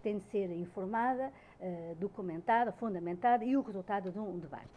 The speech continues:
Para, eh, finalizar, eh,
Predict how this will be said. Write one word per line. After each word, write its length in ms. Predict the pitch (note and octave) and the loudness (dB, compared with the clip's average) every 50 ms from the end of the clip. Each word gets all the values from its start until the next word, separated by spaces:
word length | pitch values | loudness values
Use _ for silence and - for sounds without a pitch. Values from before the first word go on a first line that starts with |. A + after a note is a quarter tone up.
| - - - - - - - - - - - - - | -20 -20 -20 -20 -20 -20 -20 -20 -20 -18 -18 -2 4
Para, 320 | - E4 E4+ D#4+ D#4+ D4 - | 8 8 10 10 8 6 2
eh, 220 | C#4+ A3+ A3 G#3 F#3 - | 2 -2 0 -2 -2 -4
finalizar, 600 | - G3+ F3 E3+ G3 A#3 A#3 A3 C4 C#4+ E4+ F4+ F4 - - - - - - - - - - - - - - - - - B3 A3+ A#3 - - - | -6 -6 -6 -4 -4 -4 -4 -2 -2 -2 -2 -2 -4 -10 -20 -20 -18 -12 -8 -8 -8 -8 -10 -18 -18 -20 -20 -20 -14 -10 -10 -10 -10 -8 -4 -2
eh, 760 | A#3+ A#3+ A3+ A3 A3 G#3+ G#3 G3+ G3+ G3+ G3+ G3 G3 G3 | 0 0 0 0 0 2 2 2 2 2 2 0 0 -2